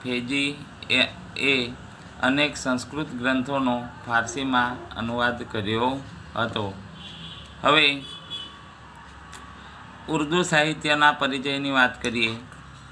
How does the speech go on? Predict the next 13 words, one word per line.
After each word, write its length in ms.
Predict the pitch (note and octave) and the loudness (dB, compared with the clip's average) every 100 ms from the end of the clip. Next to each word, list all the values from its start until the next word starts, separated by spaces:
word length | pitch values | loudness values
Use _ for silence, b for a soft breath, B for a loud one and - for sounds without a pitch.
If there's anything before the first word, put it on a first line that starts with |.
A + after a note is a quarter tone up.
| - | 2
તો 320 | D3 C3+ C3+ - - - | 2 2 -4 -12 -20 -8
મધ્યયુગમાં 920 | C3 C3+ B2 D3+ D#3 D3 C#3+ D3 C#3+ | -2 0 2 4 4 2 4 8 8
મહત્ત્વની 680 | C#3+ C3 C#3 C#3 C#3+ C#3+ C#3 | 6 2 0 0 -2 0 -2
ઘટના 440 | B2 B2 - C#3 C#3 | 0 -2 2 6 6
હોય 360 | C3+ C#3 B2+ | 6 2 2
તો 440 | A#2 - B2+ C3 B2+ - - - | -2 0 2 2 -2 -14 -20 -6
ઉર્દુ 340 | B2+ B2+ C3+ C#3 | -4 0 0 4
ભાષાનો 680 | B2+ B2 B2+ B2 B2 B2+ B2 - G#2+ | 4 6 4 4 2 0 -6 -10 -4
જન્મ. 520 | A2+ A#2 A2+ G#2+ G#2 G#2+ - - - B B B B - | -2 0 0 -2 -4 -10 -16 -20 -20 B B B B 2
આ 100 | D3+ | 4
એક 200 | D3+ C#3+ | 4 0
નવી 360 | C#3 C#3 D#3 | -2 -2 -2
ભાષા 600 | C#3 C3+ C3 C#3 C#3 C#3 | 2 2 2 4 4 2